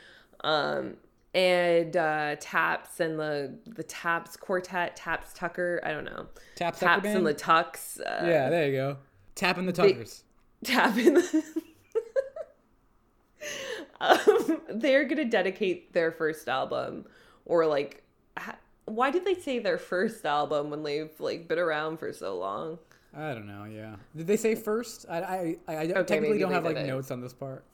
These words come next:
Speaker 1: Okay, it doesn't really matter. Uh, they say they're gonna dedicate it to Jem and the Holograms, which,
Speaker 2: Right,
Speaker 1: like,
Speaker 2: right, right.
Speaker 1: okay, whatever. Um, and that's the episode.
Speaker 2: Right, right. And then it, it ends.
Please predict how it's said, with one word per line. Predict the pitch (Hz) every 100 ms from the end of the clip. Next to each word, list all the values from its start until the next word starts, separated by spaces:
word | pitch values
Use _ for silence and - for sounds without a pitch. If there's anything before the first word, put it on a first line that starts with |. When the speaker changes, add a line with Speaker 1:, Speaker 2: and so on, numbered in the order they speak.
| _ _ _
Speaker 1:
Okay, | 190 - - -
it |
doesn't | - 156 -
really | - -
matter. | - - 185 -
Uh, | 175 160 156 - -
they | 196
say | 196 202
they're | 190
gonna | 180 175
dedicate | 170 139 147 -
it | 147 -
to |
Jem | 156 151 143
and | 139
the |
Holograms, | 151 135 - 95 76 90 165
which, |
Speaker 2:
Right, | 160 139 127
Speaker 1:
like, | 131 123
Speaker 2:
right, | 120
right. | 120
Speaker 1:
okay, | 131 147 107 107
whatever. | 135 104 117 139 165 - - _ _ _ -
Um, | 156 90 80 123 190 -
and | 185
that's | 185 170 -
the | 180
episode. | 180 233 - - - - - _ -
Speaker 2:
Right, | 175 180 120
right. | 131 147 120
And | 127
then | 147 185
it, | 214 220 _ _
it | 175 175
ends. | 202 101 -